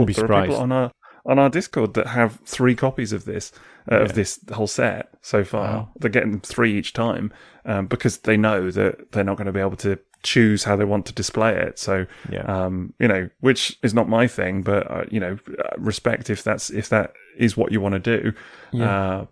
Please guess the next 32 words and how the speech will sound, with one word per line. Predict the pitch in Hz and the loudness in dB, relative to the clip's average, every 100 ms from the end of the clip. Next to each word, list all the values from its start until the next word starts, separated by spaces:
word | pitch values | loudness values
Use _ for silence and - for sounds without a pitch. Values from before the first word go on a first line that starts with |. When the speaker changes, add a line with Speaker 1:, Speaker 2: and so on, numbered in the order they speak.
| - | -10
Speaker 2:
but | - - _ | -10 -10 _
yeah, | 123 104 - - | 0 0 -4 -2
I | |
have | 120 | 0
them | 104 | 0
in | 98 | -2
robot | 98 95 - | -2 -2 -2
mode. | 90 | 2
Speaker 1:
They've | 143 | 2
kind | - 214 240 | 4 2 2
of | 160 | 0
set | 180 139 | 4 4
it | 131 | 4
up | - | 0
for | - | 2
that | 156 - 98 | 2 2 -2
though, | 95 | -2
in | 95 | -2
a | 98 | 0
way, | 127 | 2
haven't | 104 143 123 | 2 0 -2
they? | |
Because | 92 101 120 95 | -4 -2 -2 2
the, | 110 104 107 | 2 2 0
the | 117 | 2
way | 110 | 4
that | 101 107 | 4 0
the | 113 101 | 0 -2
accessories | - 120 113 113 98 92 - | 2 0 2 -2 -2 -4 -6
and | - | -2
the | 104 | -2
clip, | - 135 - | 2 2 2